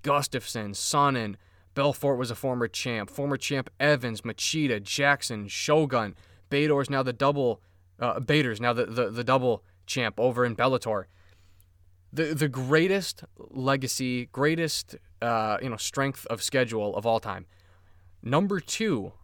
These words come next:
of all time. So I'll, you know, on, on the Mount Rushmore. I, I suppose when you're on the Mount Rushmore, you don't necessarily do one, two, three, and four. You're just on the Mount Rushmore, but I'll throw you guys a bone and tell you the order.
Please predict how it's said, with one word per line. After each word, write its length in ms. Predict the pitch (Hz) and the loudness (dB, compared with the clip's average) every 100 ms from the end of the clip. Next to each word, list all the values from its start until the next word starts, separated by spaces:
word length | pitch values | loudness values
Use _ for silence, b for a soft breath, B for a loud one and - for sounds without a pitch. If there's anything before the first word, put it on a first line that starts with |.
| - | -8
of 180 | 127 120 | -4 4
all 140 | 123 | 4
time. 340 | 120 117 101 98 | 4 -2 -4 -4
So 160 | - | 0
I'll, 200 | 120 123 | 2 2
you 140 | - 127 | -2 -4
know, 100 | 113 | -2
on, 180 | 113 120 | -2 0
on 160 | 117 123 | 0 0
the 80 | |
Mount 180 | 117 117 | 0 0
Rushmore. 500 | 101 107 - 101 98 - | 0 -4 -4 -8 -8 -2
I, 60 | 151 190 | 2 2
I 20 | |
suppose 500 | 170 226 262 247 143 | 2 4 2 2 -2
when 140 | 156 | 0
you're 100 | 151 | 2
on 120 | 151 143 | 2 4
the 40 | |
Mount 220 | 127 131 | 2 4
Rushmore, 360 | 120 127 143 131 | 4 2 0 -2
you 120 | 113 | -2
don't 260 | 104 120 101 | -2 -2 -2
necessarily 540 | 120 - - 120 113 | -4 -2 -2 0 -2
do 360 | 98 117 113 104 b b b | -4 -4 -6 -8 b b b
one, 320 | - 110 120 113 | -8 0 0 0
two, 160 | 131 | -4
three, 240 | 110 127 117 | -4 -4 -4
and 100 | 104 | -4
four. 220 | 117 123 | 0 0
You're 140 | 107 | -2
just 240 | 98 110 - | -6 -8 -6
on 220 | 107 113 | -4 -2
the 60 | 123 | 0
Mount 180 | 123 107 | 0 0
Rushmore, 400 | 127 - 143 139 | -2 -2 -2 -2
but 200 | 117 107 b b b | -2 -6 b b b
I'll 160 | - 143 | 2 2
throw 200 | - 135 | 4 0
you 160 | 120 | 0
guys 200 | 113 117 | 0 0
a 60 | 107 | -2
bone 380 | 98 113 107 98 | -2 -2 -2 -4
and 140 | 98 | -6
tell 200 | 101 113 | 0 0
you 260 | 101 98 98 | 0 -4 -8
the 140 | 104 | -6
order. 420 | 92 120 110 95 | -2 0 -2 -4